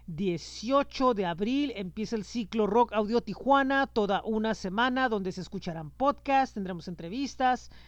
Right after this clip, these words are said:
y, pues, algunas otras cosas por ahí que ya vamos a anunciar durante el fin de semana antes del podcast del próximo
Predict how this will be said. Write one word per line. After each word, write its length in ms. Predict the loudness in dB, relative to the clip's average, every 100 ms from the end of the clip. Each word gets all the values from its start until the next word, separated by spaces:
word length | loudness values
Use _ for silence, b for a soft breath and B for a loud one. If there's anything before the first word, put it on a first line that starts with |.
| b b -8
y, 320 | -4 -4 -6
pues, 240 | -8 -6
algunas 360 | -6 -4 -4 -4
otras 220 | -6 -6
cosas 300 | -6 -6 -6
por 160 | -4 -2
ahí 280 | 0 0 -2 B B
que 260 | -4 -2 -2
ya 280 | 2 2 2
vamos 460 | 4 4 4 0 2
a 40 |
anunciar 420 | 2 2 2 2
durante 680 | 4 2 2 2 0 2 2
el 180 | 2 -2 B B B -20
fin 640 | -2 4 6 6 2 -2
de 320 | -2 4 4
semana 840 | 4 2 4 6 6 6 4 6
antes 560 | 4 4 0 -2 -4 -4
del 420 | -2 0 0 -2
podcast 520 | -2 -2 -2 -2 -2
del 140 | -2 -4
próximo 720 | -2 -4 -4 -4 0 0 -2